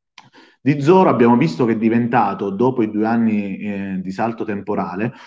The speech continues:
un po' più, come possiamo dire, legato a, a, alla religiosità,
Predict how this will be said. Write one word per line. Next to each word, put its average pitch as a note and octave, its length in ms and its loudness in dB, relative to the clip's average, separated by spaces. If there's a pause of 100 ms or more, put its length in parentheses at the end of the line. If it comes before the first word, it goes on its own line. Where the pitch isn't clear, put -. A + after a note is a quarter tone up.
(160)
un F#3+ 200 4
po' A#3 220 4
più, G3 600 6 (220)
come C#3 140 0
possiamo D#3+ 340 0
dire, A2+ 760 2
legato C#3+ 760 4
a, A#2+ 520 2
a, - 500 -14
alla B2+ 300 2
religiosità, B2 1000 0